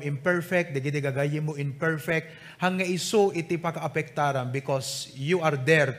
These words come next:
to show love. You are full of the love of God. Everywhere you go, si katimaysa nga pagsakduan ti tao ti kinaimbaga ta,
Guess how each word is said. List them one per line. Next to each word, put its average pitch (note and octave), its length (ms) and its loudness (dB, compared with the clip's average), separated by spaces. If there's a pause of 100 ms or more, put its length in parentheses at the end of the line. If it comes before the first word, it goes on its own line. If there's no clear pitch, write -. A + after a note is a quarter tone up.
to A#2 240 -4 (160)
show A3+ 320 0
love. A2+ 240 -2 (240)
You G3 160 -2
are G3 80 0
full B3 240 0
of E3 160 0
the D3 80 2
love D3+ 240 0
of G#2+ 80 -10
God. F#2+ 240 -8 (720)
Everywhere F#3+ 480 4
you E3+ 160 0
go, A2 400 -2
si - 240 -6
katimaysa F3 640 0
nga E3+ 80 -2
pagsakduan C#3 640 -4
ti D#3 80 -4
tao D3 320 -2
ti C#3+ 80 -8
kinaimbaga C3+ 640 -4
ta, C#3+ 160 0